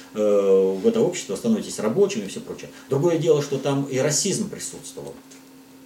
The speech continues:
Вот. Поэтому все и выродилось. А так-то, если посмотреть, э, культурно развиваться не мешали, э, уровень жизни был выше, чем во всей Африке. Поэтому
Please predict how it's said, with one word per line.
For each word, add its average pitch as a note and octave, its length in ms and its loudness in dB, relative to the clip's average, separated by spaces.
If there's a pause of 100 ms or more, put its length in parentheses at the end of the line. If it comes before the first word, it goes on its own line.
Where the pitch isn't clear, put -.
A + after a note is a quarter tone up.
Вот. - 280 -6 (840)
Поэтому B2+ 960 4
все D3+ 200 4
и - 20 6
выродилось. C#3 600 4 (520)
А G#2+ 240 2
так-то, A2+ 720 2
если A#2+ 440 4
посмотреть, A#2 640 -2 (840)
э, A#2 260 6
культурно F3 500 6
развиваться G#2 480 2
не F#2+ 120 -4
мешали, C3+ 500 0 (580)
э, A#2+ 60 -2
уровень E3+ 520 2
жизни D3 360 2
был G#2+ 240 4
выше, C#3+ 320 -2
чем A#2+ 500 -2
во A#2+ 160 0
всей A#2 220 0
Африке. G2 440 -4
Поэтому C#3+ 420 0